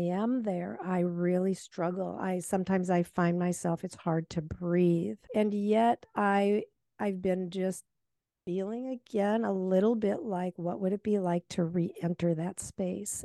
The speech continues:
And Gary, my husband, and I have been talking about that. And it's kind of like we're savoring this topic a little bit where there is a lot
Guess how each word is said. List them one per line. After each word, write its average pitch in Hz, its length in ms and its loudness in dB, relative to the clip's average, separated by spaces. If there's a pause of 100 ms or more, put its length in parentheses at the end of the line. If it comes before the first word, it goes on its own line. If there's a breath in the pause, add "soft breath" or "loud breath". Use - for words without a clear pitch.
And 185 520 0 (320)
Gary, 190 300 4
my 180 140 0
husband, 185 360 2
and 180 120 0
I 175 140 2
have 180 160 0
been 185 220 -2
talking 269 480 -2
about 165 320 -4
that. 185 440 -6
And 196 340 2 (120)
it's 220 140 -4
kind 202 280 -2
of 196 120 -2
like 190 200 2
we're 175 200 4
savoring 190 1040 6
this 170 280 -6
topic 185 580 -2
a 175 60 0
little 170 280 0
bit 170 200 -6
where 196 220 -8
there 190 240 -6
is 196 160 -6
a 208 100 -6
lot 226 580 -8